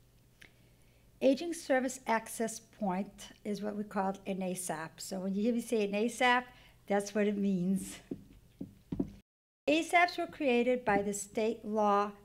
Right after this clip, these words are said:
passed in nineteen ninety-six. Coastline is one of twenty-seven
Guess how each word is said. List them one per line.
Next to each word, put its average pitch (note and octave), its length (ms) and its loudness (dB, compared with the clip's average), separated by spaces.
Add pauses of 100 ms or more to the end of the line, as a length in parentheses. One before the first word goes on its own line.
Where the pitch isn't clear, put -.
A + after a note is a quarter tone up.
passed G#3+ 500 0
in F#3+ 180 -2
nineteen A3 500 -2
ninety-six. G3+ 960 -4 (1000)
Coastline B3 440 2
is A#3+ 180 2
one A3+ 200 2
of A3 200 -4
twenty-seven C4+ 800 0